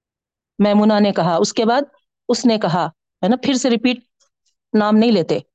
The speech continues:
تو یہاں پر بھی، عربی میں بھی ایسے ہی ہے، ہے نا؟ مسجد اقصی کا نام ایک بار آ گیا، اب دوسری بار ہو کی ضمیر اس کی طرف مبذول کیا، کی جا رہی بہنوں۔ تو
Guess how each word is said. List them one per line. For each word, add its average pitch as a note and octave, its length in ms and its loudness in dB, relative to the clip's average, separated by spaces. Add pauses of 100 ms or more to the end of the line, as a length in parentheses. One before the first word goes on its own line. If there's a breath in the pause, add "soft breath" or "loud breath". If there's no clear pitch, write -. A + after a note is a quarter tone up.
(200)
تو B3 80 -2
یہاں A#3 300 0
پر B3 140 -2
بھی، B3 260 2 (640 soft breath)
عربی B3+ 340 2
میں B3+ 160 4
بھی C4 120 2
ایسے G#3 220 0
ہی F3+ 140 2
ہے، E3 40 2 (160)
ہے - 300 -6
نا؟ C4+ 80 2 (720)
مسجد G#3+ 340 0
اقصی A#3+ 300 -2
کا A#3 80 0
نام A3+ 180 2
ایک A3 120 0
بار G#3 160 2
آ G3+ 120 0
گیا، E3 180 0 (560)
اب A3 160 0
دوسری C#4 300 2
بار A3 200 0 (960)
ہو C#4 440 2
کی - 460 -6
ضمیر G#3 320 2 (120)
اس A#3+ 140 -2
کی A3 120 0
طرف G#3+ 320 -2 (1300)
مبذول G3+ 220 2
کیا، F#3 220 -2 (200)
کی G#3+ 100 0
جا E3+ 160 0
رہی D#3+ 100 2
بہنوں۔ D3+ 240 0 (500)
تو D4+ 220 0